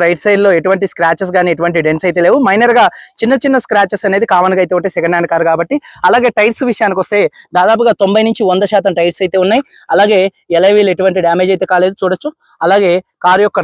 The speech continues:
రైట్ సైడ్ లుక్ కూడా చూడొచ్చండి, చాలా అంటే చాలా నీట్ గా అయితే ఉంది. అలాగే మీకు దాదాపుగా పదిహేను వేల రూపాయలు, పదివేల నుంచి పదిహేను వేల రూపాయల ఫుట్‌బోర్డులు అయితే ఉన్నాయండి, చూడొచ్చు. టైర్స్ చూసుకున్నట్లయితే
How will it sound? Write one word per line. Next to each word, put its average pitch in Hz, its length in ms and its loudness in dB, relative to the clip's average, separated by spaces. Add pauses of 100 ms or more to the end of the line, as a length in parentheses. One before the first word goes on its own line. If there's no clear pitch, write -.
రైట్ 180 200 -2
సైడ్ 208 180 0
లుక్ 185 220 -8
కూడా 190 140 2 (320)
చూడొచ్చండి, 196 380 -4 (120)
చాలా 180 180 2
అంటే 170 100 -4 (100)
చాలా 165 140 0 (120)
నీట్ 170 180 -2
గా 175 80 0
అయితే 170 180 -2
ఉంది. 220 140 -2 (320)
అలాగే 196 260 2
మీకు 180 220 -2
దాదాపుగా 190 360 0 (460)
పదిహేను 185 320 0
వేల 185 160 2
రూపాయలు, 190 280 0
పదివేల 180 300 2
నుంచి 180 140 -4 (100)
పదిహేను 170 400 0
వేల 165 100 2 (100)
రూపాయల 160 260 -2
ఫుట్‌బోర్డులు 175 420 -2
అయితే 170 180 -4
ఉన్నాయండి, 170 340 0 (340)
చూడొచ్చు. 214 280 -2 (1400)
టైర్స్ 196 260 2
చూసుకున్నట్లయితే 190 520 -2